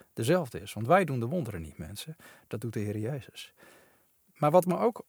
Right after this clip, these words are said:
opvalt in dat soort landen is dat niet alleen lief en leed met elkaar gedeeld worden en dat er wonderen gebeuren, maar dat mensen ook bezitting en huizen delen. En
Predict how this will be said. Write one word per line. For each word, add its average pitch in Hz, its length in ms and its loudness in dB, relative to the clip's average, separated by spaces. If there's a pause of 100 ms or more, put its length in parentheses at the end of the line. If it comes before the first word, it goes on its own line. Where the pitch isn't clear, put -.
opvalt - 460 2
in 104 140 -2
dat 101 200 0
soort - 180 -4
landen 120 340 4
is 117 120 -2
dat 127 140 -2
niet 196 180 2
alleen 120 240 2
lief 110 180 -4
en 92 120 0
leed 165 280 0
met 117 100 -2
elkaar 92 360 -2
gedeeld 85 400 -6
worden 98 200 -4
en 110 60 -6
dat 107 140 -6
er 92 80 -6
wonderen 139 300 -6
gebeuren, 92 440 -8 (380)
maar 139 140 0
dat 180 120 0
mensen 175 280 0
ook 170 240 4
bezitting 143 440 -2
en 104 80 -2
huizen 135 360 -6
delen. 95 400 -6
En 113 300 0